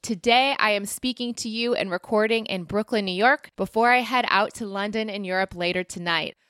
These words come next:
I'm so excited to go back to Europe. It has been fun to be in the States, but I have really, really loved my time exploring there and eventually to get to other parts of the world in the months to come as well. So I'm so excited to get back on the road into foreign lands, if you will.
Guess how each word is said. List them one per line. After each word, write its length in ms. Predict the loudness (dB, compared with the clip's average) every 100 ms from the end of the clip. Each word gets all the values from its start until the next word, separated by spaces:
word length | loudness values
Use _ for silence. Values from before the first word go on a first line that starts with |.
| _
I'm 160 | -6 -4
so 260 | 0 2 2
excited 400 | 2 2 2 0
to 80 |
go 140 | -2 0
back 240 | 2 0
to 80 | -2
Europe. 400 | -2 0 0 -2 -2
It 200 | 0 0
has 240 | -4 -6 -2
been 180 | -4
fun 320 | -4 0 0 0
to 140 | -6
be 260 | -4 -2 -2
in 120 | -2
the 100 | -4
States, 500 | -4 0 0 0 -4
but 160 | -4 -2
I 200 | 0 0
have 360 | 2 -2 -4 -6
really, 400 | -4 -4 -4 -4
really 300 | -4 -4 -2
loved 340 | 2 2 2
my 100 | -4
time 380 | -4 -2 -2 -2
exploring 680 | -4 -6 -4 0 2 0 0
there 300 | 2 4 4 0
and 100 | -2
eventually 420 | 4 4 4 0
to 100 | 0
get 180 | 0 0
to 180 | 0 2
other 160 | 4 4
parts 320 | 2 0 0
of 140 | -4
the 100 | -2
world 460 | 0 2 4 2 -4 -4
in 160 | 0 0
the 60 | 0
months 320 | -2 -2 -6
to 80 | -8
come 320 | -2 -2 -2
as 240 | -4 -2
well. 280 | 2 4 4
So 160 | 2 0
I'm 160 | 0
so 200 | 2 2
excited 400 | 2 2 0 0
to 80 | -2
get 220 | -4 0
back 200 | 0 0
on 140 | 0 -2
the 80 |
road 320 | 0 2 2 0
into 420 | -4 -4 -6 -8
foreign 540 | -6 -2 0 0 -2
lands, 460 | -4 -2 -2 -4 -10 -8
if 200 | -6 -4
you 80 |
will. 240 | -2 -2